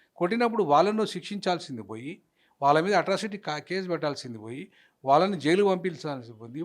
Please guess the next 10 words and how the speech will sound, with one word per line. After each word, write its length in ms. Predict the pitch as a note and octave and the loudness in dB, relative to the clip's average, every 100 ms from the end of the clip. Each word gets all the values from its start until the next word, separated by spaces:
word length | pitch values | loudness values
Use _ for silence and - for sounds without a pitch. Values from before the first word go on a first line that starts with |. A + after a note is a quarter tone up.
| D#3+ | 0
వాళ్ళకు 300 | F3 A3 F#3+ | 2 0 -2
సపోర్ట్ 280 | F#3 G3 F#3+ | -6 -4 -6
చేస్తున్నారంటే 480 | F#3 - D#3+ C#3+ F3+ G#3+ | -6 -6 -4 -4 -4 -6
మీకు 140 | A3 E3 | -4 -2
డబ్బులు 220 | D#3 G3 | 0 -2
ఇస్తున్నారు 280 | - E3+ C3+ A2 | -2 -8 -10 -10
కాబట్టి, 260 | G2 - _ _ _ _ _ _ _ _ _ D3 | -12 -16 _ _ _ _ _ _ _ _ _ -6
ఈ 100 | E3 D#3+ | -2 4
పార్టీలకు 500 | D#3 D#3+ E3 D#3 G3+ F3+ C#3 | 4 6 0 0 -2 -2 -2
మీకు 320 | D3 E3 E3+ | -2 -4 -4